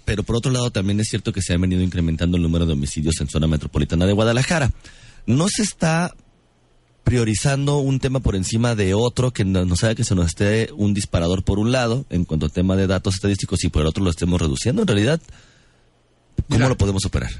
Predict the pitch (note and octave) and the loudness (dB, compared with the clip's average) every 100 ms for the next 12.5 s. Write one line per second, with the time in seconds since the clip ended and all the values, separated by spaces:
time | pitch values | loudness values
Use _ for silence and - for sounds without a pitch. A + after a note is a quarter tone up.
0 | - _ _ C#3 E3 A2+ G2 A#2+ - - | -16 _ _ 0 0 -2 -4 -6 -6 -8
1 | E3+ D3 B2+ A#2+ B2 D#3 - - A#2 G2+ | -8 -8 -6 -4 -2 -4 -10 -12 -12 -12
2 | F#2+ F#2+ F#2+ G#2 G2+ G#2 - A#2+ B2+ C#3 | -14 -16 -12 -12 -12 -14 -12 -8 -4 -4
3 | A#2+ A2+ G#2+ G2+ - B2 B2+ A2+ G2 E2 | -4 -8 -14 -14 -12 -4 -4 -4 -12 -16
4 | F#2+ C3+ - _ _ _ _ _ _ _ | -16 -16 -18 _ _ _ _ _ _ _
5 | G2+ G2+ F#2 - G#2+ G2+ A#2 A#2+ A#2 - | -20 -20 -20 -18 -14 -10 -8 -6 -6 -2
6 | B2 F#2+ - _ _ _ _ _ _ _ | -2 -2 -6 _ _ _ _ _ _ _
7 | _ _ - A#2 B2+ C3 A2 G2 - - | _ _ -10 -6 -4 -4 -6 -6 -10 -8
8 | B2 - A2+ B2+ A#2+ - G2+ - A#2 B2 | -6 -2 0 0 -2 -2 -2 0 0 2
9 | A#2 G2+ - G2+ A2+ C#3+ B2+ F#2+ F#2 G2+ | 0 -2 -4 -4 -2 -2 -2 -6 -6 -8
10 | G2+ - G2 B2+ B2 G#2 G2+ - B2 A#2+ | -10 -8 -2 0 2 0 -2 -2 -2 -2
11 | G#2 - B2 A#2+ B2 A#2 - A#2 G#2 G#2 | -4 -4 -4 -4 -4 -8 -6 -2 0 0
12 | G#2+ B2 C3+ A#2+ F#2+ | 0 0 -2 -4 -8